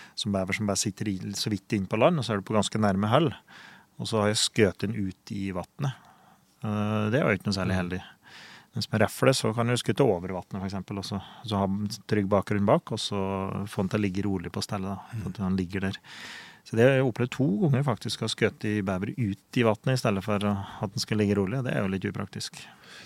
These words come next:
Speaker 2: Det jeg lurer på nå, hvis jeg prøver å, prøver å, eh, være litt ettertenksom, er det sånn at du tenker at, eh, tolv åttini i all hovedsak skal være unødvendig, fordi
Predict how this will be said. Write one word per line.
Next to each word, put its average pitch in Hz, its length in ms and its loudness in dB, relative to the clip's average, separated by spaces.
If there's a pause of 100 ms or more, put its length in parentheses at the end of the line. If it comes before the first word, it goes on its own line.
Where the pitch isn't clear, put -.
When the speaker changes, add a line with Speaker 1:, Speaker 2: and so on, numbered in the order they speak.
(100)
Speaker 2:
Det - 80 -6
jeg 143 140 4
lurer 147 260 4
på 165 160 2
nå, 175 200 4 (180)
hvis 123 160 -4
jeg 139 260 0
prøver 117 300 2
å, 117 500 0
prøver 117 240 -2
å, 110 220 -4 (500)
eh, 135 60 -6
være 120 160 0
litt 117 180 -4
ettertenksom, - 800 -4 (340)
er 113 100 4
det 107 120 0
sånn 113 260 2
at - 180 -2
du 110 120 0
tenker 101 300 0
at, - 160 -8
eh, 107 100 0
tolv 104 320 0
åttini 104 420 -2 (380)
i 107 100 4
all 101 140 4
hovedsak 95 460 0
skal 95 340 0
være 95 260 -2
unødvendig, 82 460 -2
fordi 101 200 -4